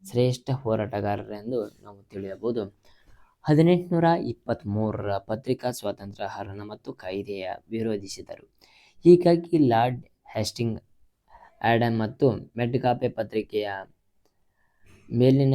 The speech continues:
ನಿರ್ಬಂಧನೆಗಳನ್ನು ತೆಗೆದುಹಾಕಿದರು.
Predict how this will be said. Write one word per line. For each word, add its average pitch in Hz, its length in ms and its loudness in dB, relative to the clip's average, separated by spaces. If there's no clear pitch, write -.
ನಿರ್ಬಂಧನೆಗಳನ್ನು 107 1160 -4
ತೆಗೆದುಹಾಕಿದರು. 110 1040 -4